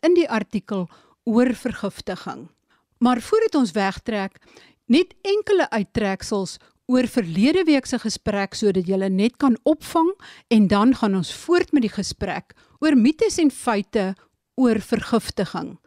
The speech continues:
Dinge in jou huis, om jou huis, in middels wat jou of jou kind kan vergiftig, in of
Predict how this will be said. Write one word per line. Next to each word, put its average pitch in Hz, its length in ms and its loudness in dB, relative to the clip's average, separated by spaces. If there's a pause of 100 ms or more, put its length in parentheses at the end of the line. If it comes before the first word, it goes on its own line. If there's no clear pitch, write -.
(220)
Dinge 208 380 2 (100)
in 247 140 4
jou 175 180 0
huis, 262 380 2 (100)
om 302 160 6
jou 339 160 4
huis, 254 460 0 (340)
in 302 240 6
middels 233 380 2 (260)
wat 208 240 -2
jou 214 560 4
of 285 80 -6
jou 320 160 2
kind 220 320 2
kan 202 160 -2
vergiftig, 196 800 -8 (340)
in 208 220 -2 (100)
of 262 240 0